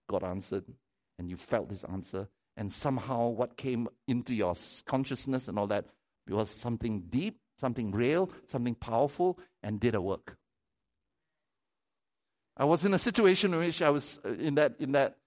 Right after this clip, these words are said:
in that <laughs> earlier story with my eleven colleagues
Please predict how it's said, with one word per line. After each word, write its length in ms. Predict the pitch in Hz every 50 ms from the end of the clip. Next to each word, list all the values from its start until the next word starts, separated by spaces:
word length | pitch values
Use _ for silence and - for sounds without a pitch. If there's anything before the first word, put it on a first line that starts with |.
| _ - - _ _ -
in 140 | - 139 143
that 200 | 151 147 135 - - - - - - - 139 135 151 - _ _
<laughs> 520 | _ _ _ _ _ _ - _ _ - -
earlier 460 | - - - 175 180 175 180 170 165
story 440 | - - - 160 156 160 160 147 135
with 180 | 131 127 117 120 131 - _ _ _ _ _ _ _ -
my 140 | 139 135 139
eleven 340 | 139 131 131 139 135 147 147
colleagues 580 | - 139 135 135 123 120 - - - - -